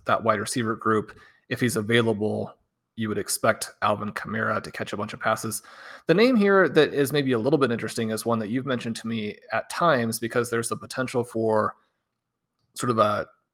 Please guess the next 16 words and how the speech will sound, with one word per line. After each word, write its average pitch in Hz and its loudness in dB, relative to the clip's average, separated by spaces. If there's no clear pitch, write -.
not 123 0
really 120 4
even 98 -2
a 98 -4
secondary 104 0
breakout 107 0
because 107 -4
the - -4
actual 107 -2
breakout 104 0
hasn't - -6
happened, 113 -2
but 117 4
O 127 6
J 117 4
Howard 120 4